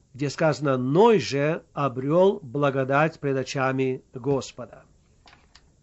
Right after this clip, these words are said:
Содержание этого места Священного Писания имеет очень важное значение для нас сегодня, потому что события того времени очень похожи на события нашего времени.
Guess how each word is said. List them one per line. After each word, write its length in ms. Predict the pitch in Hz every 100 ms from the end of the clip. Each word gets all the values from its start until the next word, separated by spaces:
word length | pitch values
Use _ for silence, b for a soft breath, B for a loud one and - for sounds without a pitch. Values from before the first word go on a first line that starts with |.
| _ _ _ _ _ _ _ _ _
Содержание 600 | - 175 208 214 302 254
этого 300 | 220 208 185
места 300 | 185 214 -
Священного 520 | 156 151 - 196 156
Писания 600 | 143 135 - 247 202 147 -
имеет 480 | 151 165 190 180 - -
очень 480 | 208 247 - 214
важное 540 | 127 160 196 151 190 175
значение 640 | 139 143 - 160 175 165
для 180 | 139 143
нас 240 | 143 143
сегодня, 540 | - 147 135 117 107 95 _ _ _ _ _ _ _ _ _ -
потому 300 | 151 185 196
что 160 | 214
события 560 | - 196 180 277 247 196
того 260 | 180 175
времени 560 | 151 165 185 147 139 143
очень 320 | 160 160 151
похожи 600 | 135 131 - 220 175 127
на 100 | 127
события 640 | 131 143 117 160 180 175 156
нашего 520 | 139 180 180 - 135
времени. 560 | 120 113 104 101 -